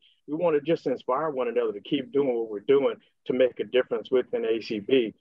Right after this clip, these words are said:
So, uh, we want everybody to stay connected. That's what the Honor Society is about. And, uh, we'll have some perks that we will, uh, mention a little bit later. Uh, but,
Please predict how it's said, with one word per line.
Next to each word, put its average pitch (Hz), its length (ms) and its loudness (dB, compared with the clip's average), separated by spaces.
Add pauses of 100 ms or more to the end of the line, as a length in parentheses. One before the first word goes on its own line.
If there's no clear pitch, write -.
(240)
So, 117 460 6
uh, 110 300 4
we 165 100 4
want 185 180 4
everybody 147 360 2
to 110 60 -6
stay 147 240 2
connected. 123 520 -2
That's 127 200 -2
what 123 140 -6
the 113 280 -6 (220)
Honor 135 160 4
Society 123 480 2
is 107 120 2
about. 123 500 0 (440)
And, 123 420 2 (100)
uh, 127 160 2
we'll 180 200 0
have 175 240 0
some 156 220 -2
perks 170 340 -2
that 156 140 2
we 156 160 2
will, 143 320 -2 (300)
uh, 120 160 0
mention 156 580 -2 (240)
a - 20 0
little 143 180 4
bit 135 200 -4
later. 151 420 0 (300)
Uh, 120 400 0
but, 127 180 0